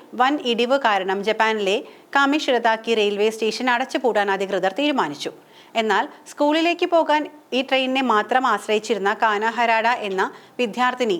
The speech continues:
റെയിൽവേ കമ്പനിയോട് ട്രെയിൻ സർവീസ് നിലച്ചാൽ തന്റെ വിദ്യാഭ്യാസം മുന്നോട്ട് കൊണ്ടുപോകാൻ ബുദ്ധിമുട്ടാകുമെന്ന് അറിയിക്കുകയായിരുന്നു. കാനഹരാഡ എന്ന ഈ വിദ്യാർത്ഥിനിയുടെ വിദ്യാഭ്യാസം മുടങ്ങരുത് എന്ന ഒറ്റ കാരണത്താൽ റെയിൽവേ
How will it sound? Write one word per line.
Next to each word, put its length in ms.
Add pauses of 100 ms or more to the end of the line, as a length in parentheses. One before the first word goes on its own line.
(160)
റെയിൽവേ 400
കമ്പനിയോട് 540 (400)
ട്രെയിൻ 320
സർവീസ് 380
നിലച്ചാൽ 460
തന്റെ 240
വിദ്യാഭ്യാസം 640
മുന്നോട്ട് 380
കൊണ്ടുപോകാൻ 480 (100)
ബുദ്ധിമുട്ടാകുമെന്ന് 920 (100)
അറിയിക്കുകയായിരുന്നു. 800 (680)
കാനഹരാഡ 640 (240)
എന്ന 140 (200)
ഈ 40 (100)
വിദ്യാർത്ഥിനിയുടെ 720
വിദ്യാഭ്യാസം 640
മുടങ്ങരുത് 480 (120)
എന്ന 100 (120)
ഒറ്റ 160 (120)
കാരണത്താൽ 460 (400)
റെയിൽവേ 320